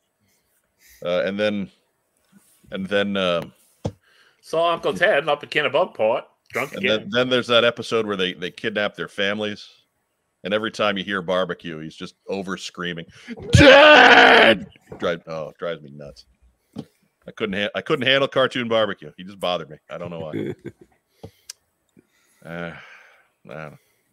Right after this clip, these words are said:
Speaker 1: So anyways, that's that. So if anybody's got questions for the team, uh, we do have some time tonight. Otherwise, we'll, we'll roll into other stuff before too, too long. But, uh,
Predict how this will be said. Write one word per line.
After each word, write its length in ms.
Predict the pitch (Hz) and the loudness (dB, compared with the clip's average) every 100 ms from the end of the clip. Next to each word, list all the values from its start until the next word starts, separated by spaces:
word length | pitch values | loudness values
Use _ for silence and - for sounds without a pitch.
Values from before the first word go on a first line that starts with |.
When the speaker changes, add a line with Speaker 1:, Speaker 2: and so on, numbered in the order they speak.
| _ _ _ _ _ _ | _ _ _ _ _ _
Speaker 1:
So 160 | _ 147 | _ -4
anyways, 280 | 175 120 107 | -2 -2 0
that's 260 | 143 170 | 0 0
that. 360 | - 127 90 85 | -2 -2 -2 -4
So 120 | - | -6
if 100 | 113 | -4
anybody's 360 | 208 220 143 107 | -4 -4 -6 -6
got 280 | 135 151 - | -8 -8 -10
questions 640 | - 147 - 131 110 - - | -8 -8 -10 -16 -16 -18 -20
for 260 | - 160 | -14 -12
the 100 | 120 | -10
team, 420 | - 156 117 71 69 _ _ _ _ _ _ | -12 -16 -14 -16 -20 _ _ _ _ _ _
uh, 120 | 90 | -10
we 120 | 90 104 | -8 -8
do 120 | 131 | -4
have 220 | 127 117 | -2 -4
some 200 | - 92 | -6 -10
time 280 | 107 113 104 | -6 -6 -6
tonight. 340 | - 62 60 - | -12 -18 -20 -14
Otherwise, 460 | 73 90 85 85 - | -12 -8 -6 -8 -10
we'll, 220 | 80 80 80 | -18 -18 -18
we'll 240 | 78 78 67 | -18 -18 -12
roll 280 | 82 90 85 | -8 -8 -8
into 240 | 82 - | -10 -8
other 200 | 82 76 | -8 -8
stuff 300 | - 87 82 _ | -8 -8 -8 _
before 260 | - 80 | -16 -14
too, 160 | 76 90 | -12 -16
too 160 | - 65 | -16 -18
long. 180 | 65 - _ _ _ _ _ _ _ _ _ _ _ | -20 -20 _ _ _ _ _ _ _ _ _ _ _
But, 220 | - - | -20 -16
uh, 160 | 76 69 | -12 -12